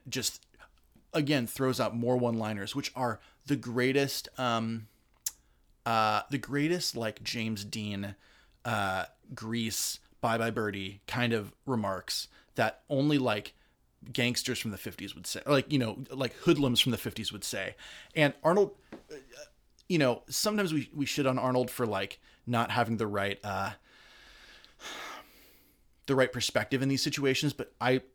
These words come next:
I love Arnold's response, which is, "This doesn't make any, like, those statements don't make sense. You're taking this too hard."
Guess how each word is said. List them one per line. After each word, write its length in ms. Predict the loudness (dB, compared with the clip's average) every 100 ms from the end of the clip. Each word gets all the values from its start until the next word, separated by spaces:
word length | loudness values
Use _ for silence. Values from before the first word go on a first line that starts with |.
| _ _
I 280 | 4 4 4 -6 _ _ -16 -2
love 320 | 4 6 6
Arnold's 240 | 4 2
response, 400 | -2 -2 -2 -4
which 140 | -6 -8
is, 120 | -8
"This 160 | -8 -2
doesn't 240 | 0 2
make 180 | 0 0
any, 120 | -2 2
like, 220 | 2 2 -18 _ _
those 280 | 4 8 8
statements 360 | 10 8 8 2
don't 280 | 4 4 4
make 180 | 0 0
sense. 540 | -2 -2 -2 -6 -8 -14 -6
You're 120 | -4
taking 320 | 0 0 2
this 140 | 0 0
too 200 | -4 -4
hard." 300 | -6 -6